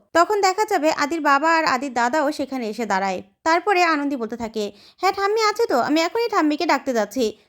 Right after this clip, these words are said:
তখনই আদির বাবা বলতে থাকে, "দাঁড়াও, তুমি কোথায় যাচ্ছ? মা এসবে কিছু বোঝে নাকি? দুজন অ্যাডভোকেট মায়ের সঙ্গে নাকি দেখা করতে এসেছে, মা এসবে কি বোঝে?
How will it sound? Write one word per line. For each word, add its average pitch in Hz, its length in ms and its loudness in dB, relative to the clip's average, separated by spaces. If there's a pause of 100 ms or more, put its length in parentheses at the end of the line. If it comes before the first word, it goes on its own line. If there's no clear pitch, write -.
তখনই 311 380 2 (280)
আদির 330 300 2
বাবা 381 200 4
বলতে 247 200 -2
থাকে, 254 180 -4
"দাঁড়াও, 294 300 4 (280)
তুমি - 160 -2
কোথায় 392 260 -2
যাচ্ছ? 269 220 0 (480)
মা 254 220 2 (100)
এসবে 359 300 -2
কিছু - 200 -4
বোঝে 294 260 -2
নাকি? 294 260 0 (300)
দুজন 269 320 0
অ্যাডভোকেট 262 540 0 (240)
মায়ের 311 340 4
সঙ্গে 453 220 -2
নাকি 494 220 0
দেখা 311 200 2
করতে 247 260 -4
এসেছে, 220 280 -4 (340)
মা 277 240 4
এসবে 403 260 0
কি 349 160 -2
বোঝে? 226 340 -2